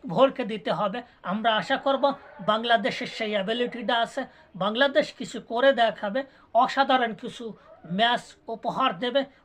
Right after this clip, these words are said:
বড় বড় ইনিংস খেলবে। শুরুতেই বলে যাই, তানজিদ হাসান তামিম এবং শম্মু সরকার যদি উইকেটে টিকে যান, তাহলে নিঃসন্দেহে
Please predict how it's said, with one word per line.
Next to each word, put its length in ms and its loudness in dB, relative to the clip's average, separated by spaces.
বড় 220 4
বড় 240 0
ইনিংস 480 -2
খেলবে। 300 -4
শুরুতেই 420 0
বলে 320 -2
যাই, 200 -2
তানজিদ 420 0
হাসান 380 2
তামিম 300 0
এবং 240 -2
শম্মু 400 -2
সরকার 500 -2
যদি 240 -6
উইকেটে 440 -4
টিকে 300 -6
যান, 200 -2
তাহলে 300 2
নিঃসন্দেহে 720 -4